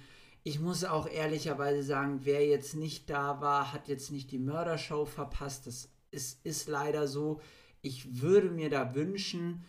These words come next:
für das nächste Mal, ich denke und hoffe auch, dass es diese Track Champions League im nächsten Jahr noch geben wird,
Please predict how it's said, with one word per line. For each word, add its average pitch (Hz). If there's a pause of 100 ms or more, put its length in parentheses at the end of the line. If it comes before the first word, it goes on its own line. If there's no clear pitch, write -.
(160)
für 135 (380)
das 127
nächste 160
Mal, 151
ich 139
denke 135 (260)
und 120
hoffe 135
auch, 131
dass 123
es 127
diese 123
Track 127
Champions 127
League 139
im 131
nächsten 127
Jahr 131
noch 123
geben 131
wird, 135